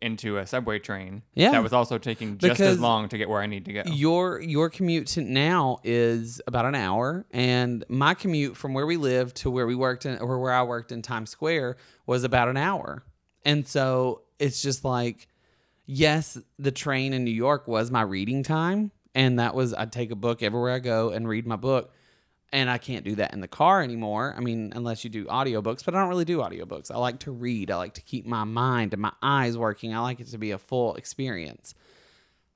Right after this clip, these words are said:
Speaker 2: Um, but yeah, it's, it's the same, but except I'm private now. <laughs> So
Speaker 1: Yeah.
Speaker 2: what about you? What's your favorite thing about L A?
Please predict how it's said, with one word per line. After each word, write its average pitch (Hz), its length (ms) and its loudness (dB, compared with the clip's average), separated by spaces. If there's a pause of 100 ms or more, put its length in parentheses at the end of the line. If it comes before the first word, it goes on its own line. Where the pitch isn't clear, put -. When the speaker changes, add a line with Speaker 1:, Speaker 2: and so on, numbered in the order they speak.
(100)
Speaker 2:
Um, 135 500 2 (280)
but 135 280 0
yeah, 196 240 -4 (240)
it's, 135 440 0
it's 135 240 -2
the 147 120 -2
same, 143 380 0
but 104 120 0
except 127 320 -4
I'm 120 120 2
private 131 520 0
now. 113 420 -2
<laughs> - 40 2 (800)
So 120 140 -6
Speaker 1:
Yeah. 117 160 0
Speaker 2:
what 160 100 4
about 165 200 4
you? 165 160 2
What's 139 180 0
your 165 100 0
favorite 123 300 -2
thing 131 180 -4
about 123 380 -2
L 120 180 0
A? 117 200 0